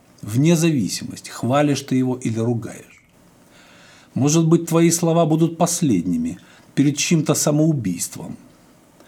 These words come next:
Ведь даже не произнося слова, мы уже участвуем в том, что творится вокруг нас, даже своим безмолвием и бездействием. А уж говоря слова, тем более. В качестве подтверждения этой мысли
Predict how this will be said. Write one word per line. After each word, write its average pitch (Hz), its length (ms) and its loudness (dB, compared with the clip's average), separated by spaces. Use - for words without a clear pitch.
Ведь 135 200 2
даже 156 260 4
не 165 100 4
произнося 160 560 2
слова, 101 460 -2
мы 135 180 4
уже 147 180 2
участвуем 147 680 0
в 120 100 -8
том, 175 420 0
что - 220 -2
творится 147 440 2
вокруг 143 400 -2
нас, - 400 -6
даже 139 260 0
своим 151 360 2
безмолвием 139 760 2
и 147 140 -4
бездействием. 135 880 -4
А 110 100 -6
уж 117 180 0
говоря 123 420 2
слова, 143 440 -2
тем 127 260 0
более. 90 460 -8
В - 80 -20
качестве 190 480 -2
подтверждения 185 760 2
этой 165 260 0
мысли 180 540 2